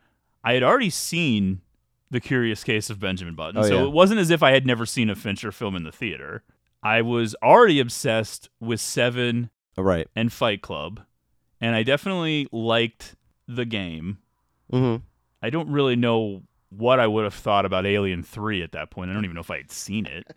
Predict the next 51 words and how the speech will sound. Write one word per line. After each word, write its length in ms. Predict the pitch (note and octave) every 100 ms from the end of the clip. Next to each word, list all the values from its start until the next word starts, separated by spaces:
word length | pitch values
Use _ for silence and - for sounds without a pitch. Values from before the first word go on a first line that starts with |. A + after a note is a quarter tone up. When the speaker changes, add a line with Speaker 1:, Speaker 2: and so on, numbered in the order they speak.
| -
Speaker 1:
I 60 |
don't 100 | G3 A#3+
even 120 | F3+
know 80 | D#3
if 80 |
I 80 | D3+
knew 180 | D3 C#3
Fincher 420 | - - B2+ -
directed 500 | E2 C2+ G2+ - -
it. 100 | A1+
I 80 | F#2+
wasn't, 320 | C3+ D#3+ D#3+
like, 180 | C3+ A2
that 200 | A2 A2+
in 160 | G#2+ C#3+
on 180 | F#2+ F#2+
things, 260 | G#2 G2+
Speaker 2:
Yeah, 80 | B2
Speaker 1:
'cause 80 | G#2
Speaker 2:
yeah. 60 | C#3
Speaker 1:
obviously 400 | F#3+ F#3 - E3
he 60 | F3
had 80 |
a 60 | D3+
new 200 | C3 D#3
movie 400 | D3 F#3 A#2 F2+
out, 300 | E2 E2 - _ _ _ _
and 160 | C#3 C#3+
I 80 | D3
just 200 | C#3 C3
was 100 | C#3
oblivious 560 | B2 F#2 D#3 G2+ D#2 -
to 100 | A#2+
Speaker 2:
Had 60 |
Speaker 1:
it. 20 | F2+
Speaker 2:
you 60 | A2+
Speaker 1:
I 20 |
wasn't 220 | C3+ B2
Speaker 2:
seen, 80 | A2
Speaker 1:
as 60 | G#2
Speaker 2:
uh, 380 | G2 F#2+ F2+ D#2+ -
Panic 380 | C#3+ B2 F2
Room, 220 | D2 G#1 B1
though? 200 | G1+ - - _ _
Speaker 1:
No, 420 | A2+ C3 B2+ G#2+ F#2+
I 80 |
did 140 | A2 G#2+
not 200 | G2 F2
see 140 | -
Panic 380 | D#2 D2 G#1+ -
Room. 140 | F2